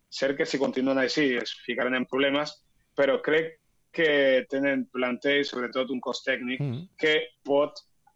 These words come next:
Speaker 1: eh, arribar a un equilibri per un planter com el de l'Espanyol i acabar en mi-, meitat de temporada, de, de la taula com acaben sempre. <laughs>
Speaker 2: I, bueno, sí, perquè una mica, eh, seria una bona notícia, ja si arribés a llocs, eh, a puestos europeus,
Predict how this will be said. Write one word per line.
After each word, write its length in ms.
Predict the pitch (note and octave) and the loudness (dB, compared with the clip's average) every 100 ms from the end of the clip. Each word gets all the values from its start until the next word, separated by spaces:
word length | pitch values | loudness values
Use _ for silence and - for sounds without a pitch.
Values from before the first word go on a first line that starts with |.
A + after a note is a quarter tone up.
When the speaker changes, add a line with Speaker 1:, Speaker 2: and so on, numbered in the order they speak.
| _ | _
Speaker 1:
eh, 260 | D3 C#3 C#3 C#3+ | 2 2 2 0
arribar 320 | C#3 C3+ C#3+ | 0 2 2
a 80 | C#3+ | 2
un 60 | |
equilibri 560 | C#3 - C3+ C#3 C#3+ C#3+ | 0 0 0 2 2 -2
per 480 | - B2 A#2+ A#2+ B2+ | 0 2 4 2 -2
un 200 | - B2+ | -4 -6
planter 380 | A#2 B2 A2+ B2+ | -2 -4 -2 -4
com 160 | A#2+ B2 A2+ G#2+ | -2 -2 -2 -6
el 300 | B2 B2 A2 | -8 -10 -12
de 80 | G#2+ | -12
l'Espanyol 500 | G#2+ - A#2 B2 C#3 | -12 -8 -4 -4 -4
i 460 | C#3 B2 A2+ A2+ A2 - | -6 -6 -4 -6 -8 -10
acabar 340 | - - B2 B2 | -8 -2 -2 0
en 100 | A#2+ | -4
mi-, 200 | A2 G#2+ _ | -6 -10 _
meitat 360 | C3 A#2+ C3 C3 | -6 -2 -2 -2
de 80 | |
temporada, 380 | - - A#2 B2+ | -4 -8 -6 -4
de, 400 | A#2+ A2+ G#2+ A2+ - _ _ _ | -4 -6 -4 -6 -6 _ _ _
de 60 | C3+ | -2
la 140 | B2+ - | -2 0
taula 300 | C3+ C#3 C3 | 0 0 0
com 180 | B2+ A#2 | -2 -2
acaben 300 | A#2 A2+ A2 | -6 -4 -4
sempre. 320 | G#2 G#2+ G2+ - - | -4 -12 -14 -16 -18
<laughs> 720 | - - - F3 - - - _ - - | -18 -14 -6 -6 -6 -14 -18 _ -20 -12
Speaker 2:
I, 140 | D#3 D#3 | -8 -6
bueno, 300 | C3 C3 F3 | -2 0 0
sí, 300 | - F3 A#2+ | 0 0 0
perquè 380 | G2 A2 A2 G#2 | -4 -4 -4 -4
una 160 | G#2 G#2+ | -4 -4
mica, 400 | G#2+ B2+ C3+ C#3+ | -4 -2 -4 -4
eh, 720 | B2 A#2 G#2+ G#2 G2 F#2+ E2+ | -4 -4 -4 -4 -4 -6 -8
seria 320 | F2+ A#2 G#2+ C3 | -6 -6 -4 -2
una 100 | C3+ | -2
bona 260 | A#2 C3+ | -2 -2
notícia, 460 | C3 A#2 B2 A#2+ F3 | -2 -4 -4 -2 -2
ja 160 | A2 | -4
si 140 | G#2 B2 | -4 -4
arribés 300 | G2+ G2+ G#2 | -4 -6 -6
a 60 | G#2+ | -6
llocs, 300 | G2 F#2 - | -8 -8 -10
eh, 160 | F#2 F#2+ | -8 -10
a 40 | F2+ | -8
puestos 300 | G#2 G#2+ F#2 | -8 -8 -6
europeus, 460 | G2 G2 G2+ B2 | -6 -6 -6 -8